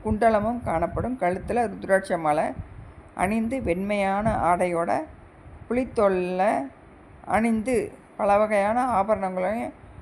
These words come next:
அணிந்து புன்சிரிப்போட இருப்பாரு அப்படின்னு சொல்லி அச்சுமத் வேத ஆகமம் சொல்லுது.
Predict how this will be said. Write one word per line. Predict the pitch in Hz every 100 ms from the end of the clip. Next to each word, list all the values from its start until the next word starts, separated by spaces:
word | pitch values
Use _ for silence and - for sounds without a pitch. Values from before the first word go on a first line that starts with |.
| -
அணிந்து | - 185 202 247 -
புன்சிரிப்போட | 208 202 202 196 - 185 196
இருப்பாரு | 208 175 156 147 151 139 - -
அப்படின்னு | 156 170 151
சொல்லி | 160 220 262 - - - - - - -
அச்சுமத் | 180 - 233 240 - -
வேத | 175 170 185
ஆகமம் | - 160 175 151 202 190
சொல்லுது. | 147 147